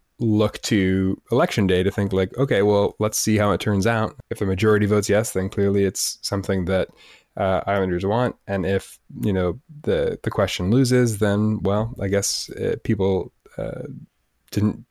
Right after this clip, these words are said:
really want that. And I think it's important to think about how the rules actually affect those outcomes, 'cause one of the things that I think is consistent when you look at all of the referendum campaigns or all of the plebiscites on electoral reform that have happened,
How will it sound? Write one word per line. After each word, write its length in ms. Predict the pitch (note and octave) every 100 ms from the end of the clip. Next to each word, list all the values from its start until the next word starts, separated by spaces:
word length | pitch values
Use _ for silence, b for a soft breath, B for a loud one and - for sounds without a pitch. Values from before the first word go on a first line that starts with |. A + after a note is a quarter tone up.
| -
really 260 | G2+ G#2 A2
want 260 | D3 D#3
that. 240 | G2 E2+ -
And 100 | G2
I 60 |
think 280 | G#2 A2+ -
it's 160 | G2 -
important 420 | G#2 - A#2+ A2
to 80 | G2
think 420 | - - C3 C3+
about 400 | A2 G2 F#2 F2 _
how 340 | - G#2+ A2
the 120 | G2+
rules 260 | F#2+ G2+ G2
actually 300 | F#2+ - F#2
affect 260 | F#2 G#2 -
those 160 | F2+
outcomes, 420 | G2+ F2+ F#2 F2+
'cause 360 | - - F2+ - -
one 260 | A2+ C#3+
of 60 | D#3+
the 60 | A#2+
things 180 | A2+
that 100 | G2
I 80 | G#2
think 160 | A#2+ G2+
is 80 | -
consistent 480 | G2 - - G#2
when 120 | F#2+ F#2+
you 140 | F#2
look 200 | G2+ A2+
at 240 | F2 - - -
all 160 | G#2+ B2
of 80 | G#2
the 80 |
referendum 460 | F#2+ F#2+ F#2+ F2+ E2
campaigns 440 | - F#2 F#2 F2+
or 120 | F#2 F#2+
all 80 |
of 80 | F#2+
the 80 | -
plebiscites 600 | - G2 F#2+ F#2 F2+ - -
on 240 | G2 F#2+
electoral 380 | F2+ - F#2 F2+
reform 340 | F#2 F#2 F2+
that 140 | F#2 F#2
have 100 | F2+
happened, 400 | F2+ - F#2